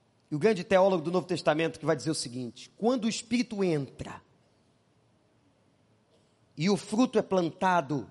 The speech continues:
naturalmente, nós precisamos deixar que esse Espírito haja. Como se a água fosse inundando compartimentos de um navio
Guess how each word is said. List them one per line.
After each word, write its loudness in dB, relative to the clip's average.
naturalmente, -2
nós 4
precisamos 0
deixar 0
que -6
esse -2
Espírito -2
haja. -2
Como 6
se -2
a 4
água 0
fosse 2
inundando 2
compartimentos 0
de -8
um -4
navio -2